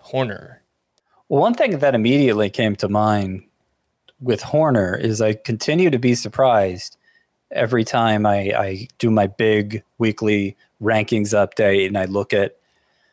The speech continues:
Speaker 2: you know, one of the things I look at is, is players' point per game production for the year. Hoerner, o-, o-, obviously a guy without much power. Strikeout rate is low, which helps in points leagues.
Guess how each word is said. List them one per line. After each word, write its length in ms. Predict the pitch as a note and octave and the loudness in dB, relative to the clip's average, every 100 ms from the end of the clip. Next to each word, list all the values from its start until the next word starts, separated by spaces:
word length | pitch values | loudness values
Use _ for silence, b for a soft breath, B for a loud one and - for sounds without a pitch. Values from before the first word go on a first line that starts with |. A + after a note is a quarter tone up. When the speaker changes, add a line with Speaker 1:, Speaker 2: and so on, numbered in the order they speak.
| _ | _
Speaker 2:
you 60 | A#2 | -2
know, 40 | |
one 140 | B2+ | 0
of 60 | C3+ | 0
the 80 | C3 | -2
things 180 | C#3 B2 | -2 0
I 60 | |
look 300 | A2+ A#2+ A#2+ | 0 0 2
at 160 | A#2+ G#2+ | 2 4
is, 260 | G2+ G#2 | 2 0
is 160 | - G#2 | -4 -6
players' 460 | - A#2+ G#2+ G#2 G2 | -4 0 2 2 0
point 340 | - G#2+ - | -2 -2 -4
per 140 | - | -6
game 260 | G#2+ G#2 G2+ | -2 0 0
production 560 | - G#2 G2 - G#2+ G2+ | -2 0 0 0 -2 -2
for 160 | - | -2
the 100 | G2 | -4
year. 360 | F2+ F#2 A2 - b b b b b b _ _ | -2 0 -2 -4 b b b b b b _ _
Hoerner, 680 | - E3 G#3+ G3 B2+ A#2+ - - | -4 0 2 2 2 0 -2 -2
o-, 100 | C#3 | -2
o-, 140 | - B2+ C3 | 0 -2 0
obviously 440 | D#3+ D3 D3 C3+ C3 | 0 2 0 2 2
a 80 | |
guy 200 | B2+ B2+ | 2 2
without 300 | A#2+ B2 A#2 | 2 2 2
much 220 | A2 A2 - | 2 -2 -2
power. 360 | F#2 F#2 C#3 - _ _ | -2 -2 -6 -8 _ _
Strikeout 400 | - G#3+ F#3 D3+ | -2 0 2 2
rate 200 | B2 G#2+ | 2 2
is 100 | G2 | -2
low, 320 | F2+ F2 C#3 _ _ _ _ | -4 -6 -12 _ _ _ _
which 160 | A#2+ - | -4 0
helps 240 | A#2+ - | 0 0
in 100 | - | -6
points 380 | - F#2+ F2 - | -4 -6 -6 -8
leagues. 420 | F2+ F#2+ C3 - | -8 -6 -8 -10